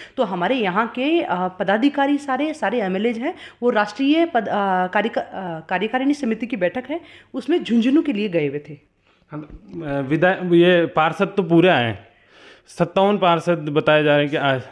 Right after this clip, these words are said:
Speaker 1: हाँ,
Speaker 2: हाँ।
Speaker 1: इकहत्तर, सेवेंटी वन पार्षद आए
Speaker 2: अच्छा,
Speaker 1: थे।
Speaker 2: सेवेंटी वन आए। तो मैम,
Speaker 1: और
Speaker 2: ए-
Speaker 1: कांग्रेस और बीजेपी दोनों के पार्षद आए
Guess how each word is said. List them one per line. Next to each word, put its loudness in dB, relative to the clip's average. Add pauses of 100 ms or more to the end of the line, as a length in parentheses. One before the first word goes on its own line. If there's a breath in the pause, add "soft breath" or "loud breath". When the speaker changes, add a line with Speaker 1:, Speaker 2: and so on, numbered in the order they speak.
(140)
Speaker 1:
हाँ, -12
Speaker 2:
हाँ। -2
Speaker 1:
इकहत्तर, -6
सेवेंटी -8
वन -4
पार्षद -8
आए -6
Speaker 2:
अच्छा, -6
Speaker 1:
थे। -6
Speaker 2:
सेवेंटी -2
वन 0
आए। -2 (340 loud breath)
तो 4
मैम, 0
Speaker 1:
और -4
Speaker 2:
ए- 4
Speaker 1:
कांग्रेस -2
और 0
बीजेपी -6
दोनों -4
के -6
पार्षद -6
आए -6